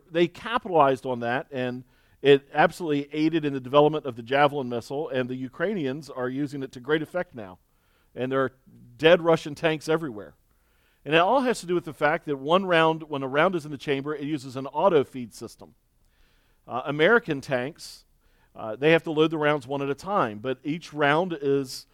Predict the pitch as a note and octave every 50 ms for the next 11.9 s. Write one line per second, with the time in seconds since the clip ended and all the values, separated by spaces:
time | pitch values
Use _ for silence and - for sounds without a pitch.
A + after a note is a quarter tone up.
0 | _ _ - C#3 D3+ D3+ D#3 D#3+ F3+ F3+ F#3 D#3+ C#3+ C3+ C#3 D3+ F3 F3 F3 F#3
1 | F#3 E3+ C#3+ C#3 C#3 C#3 C3 C3+ C3 - - F3+ E3+ - C#3 B2+ C#3 D3 C#3 C3
2 | A#2+ A#2+ B2+ D3 D#3+ G3 F#3 - - B2+ A#2+ A2 G#2 G2+ A2+ D3 - _ _ _
3 | _ _ _ - D3+ C#3+ - - D3 C#3+ C3 - - E3+ E3+ F#3+ E3+ - E3 C#3
4 | - C#3 C3 D3+ G#3 F3+ C#3+ - _ _ _ _ _ - C#3 C#3+ C#3 C3 G3+ G#3+
5 | G#3 F3 F3+ D#3+ F3 G#3 - - C#3 G#2+ F#2+ _ - - _ _ _ _ _ _
6 | _ _ - C3 C#3 E3 F#3 A3 - B3 F3+ - F3 E3+ D#3 - D#3+ D3 C#3 B2+
7 | C#3+ D#3 D#3 D#3 D3 C#3+ - - - F3 E3 - D#3+ C#3 A#2+ - - - F3+ F#3+
8 | A3 G#3+ - - E3+ D3 D#3 C#3+ - - E3+ D3+ C#3 C3 B2+ C3 B2+ C#3 E3 G3+
9 | G3+ - D#3 - C3+ B2+ B2+ A#2+ B2+ - - _ _ _ _ _ _ _ - C#3
10 | C3+ C#3 B2+ A#2 C3+ C3+ C3+ B2+ C3+ C#3+ - C3 - - C3 B2+ A#2+ - _ _
11 | _ _ _ _ _ _ _ _ _ _ - A#2+ - - E3 C3 G#2 F2